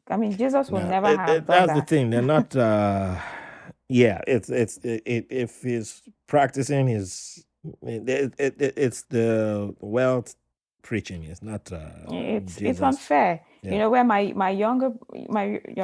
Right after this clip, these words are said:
Speaker 1: my younger brother, my youngest one, Uche,
Speaker 2: Mm-hmm.
Speaker 1: he's been frustrated for the past how many years, almost a year or so that asu has been on strike.
Speaker 2: Yeah.
Speaker 1: There is nothing in place for covid nineteen for these children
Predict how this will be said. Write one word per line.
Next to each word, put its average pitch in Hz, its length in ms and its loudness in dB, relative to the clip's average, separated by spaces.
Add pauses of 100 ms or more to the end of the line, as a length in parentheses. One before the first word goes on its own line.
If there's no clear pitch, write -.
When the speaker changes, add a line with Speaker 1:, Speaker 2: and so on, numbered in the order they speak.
(160)
Speaker 1:
my 185 120 -4
younger 226 300 0
brother, 170 300 0
my 156 160 -4
youngest 180 500 -4
one, 160 200 -4
Uche, 143 440 -8 (260)
Speaker 2:
Mm-hmm. 120 260 0 (920)
Speaker 1:
he's 247 320 2
been 220 160 0
frustrated 185 760 -2
for 180 80 -4
the 170 120 -4
past 208 420 -2
how 208 180 -2
many 185 540 -6 (380)
years, 170 640 0
almost 269 440 -2
a 175 100 0
year 180 300 0
or 160 180 2
so 175 260 -2
that 156 300 -2
asu 180 340 -2
has 156 220 -4
been 170 180 -6
on 143 160 -8
strike. - 640 -8 (680)
Speaker 2:
Yeah. 107 180 -2 (120)
Speaker 1:
There 190 200 4
is 190 120 0
nothing 240 400 2
in 214 140 0
place 208 380 0
for 175 240 0
covid 180 420 -2
nineteen 170 480 -4
for 185 160 -2
these 165 260 -4
children 160 720 -6